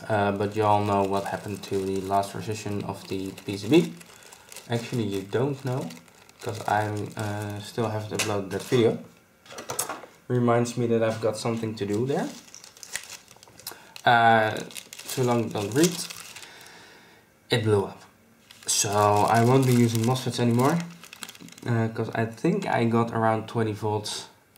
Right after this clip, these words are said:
at one of the five volt Arduino pins, and my Arduino didn't like that at all. So yeah.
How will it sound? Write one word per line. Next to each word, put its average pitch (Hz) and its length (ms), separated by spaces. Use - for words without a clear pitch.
at 101 240
one 104 200
of 98 160
the 98 140
five 101 320
volt 95 180
Arduino 98 380
pins, - 280
and 104 260
my 101 180
Arduino 110 540
didn't 113 320
like 107 220
that 104 240
at 101 140
all. 98 140
So 117 300
yeah. 131 200